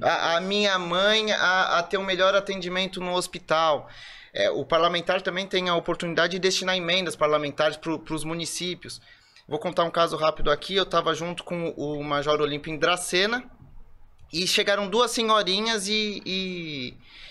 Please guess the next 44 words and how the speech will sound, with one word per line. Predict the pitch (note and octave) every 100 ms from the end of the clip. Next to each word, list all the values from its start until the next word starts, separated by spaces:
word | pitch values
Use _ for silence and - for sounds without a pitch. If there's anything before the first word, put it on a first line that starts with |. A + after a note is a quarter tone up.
| -
e | G3
falar, | - G3+ F#3 F#3 -
e | E3+ E3
esperaram | - F#3 F#3+ G#3
ele | E3+
terminar | - E3+ E3 E3 G3+ G3 D3+ C3+
a | C3
reunião | D3+ D3+ D3
ali | D3 D3
com | E3
os | D#3
vereadores | E3+ F3 E3+ G3
e, | G#3 G#3+
e | F#3
falaram | - A#3
assim: | A3 A3
Major, | G#3+ A3
só | G#3+
tô | G3+
aqui | A3 G#3+
pra | G#3+
agradecer | G#3 G#3 G3+ G3+ - F#3+ G3 - - - - -
o | - A3
senhor | - G3+ F#3+ F3 F3 F3+ F3+
porque | G3 F3 - F3+ F3+
a, | F3+ F3 E3
a | D#3+
emenda | D#3+ E3+ F#3+ F#3 F3
que | F3 E3+
o |
senhor | - E3+
destinou | D#3 E3 E3
pra | D#3 D#3+
nossa | D#3+ - E3+
PAI | E3 E3
aqui | E3 E3+
de | F#3
Dracena | F#3 F#3+ F#3+ G3 G#3
proporcion-, | G#3+ G3 G3 F#3+ G3+ F#3 - -
proporcionou | F3+ F3 E3+ F3+ F3
a | F3
gente | F3 D#3+
poder | - C3 D#3
aumentar | E3 E3+ E3+ E3 D3+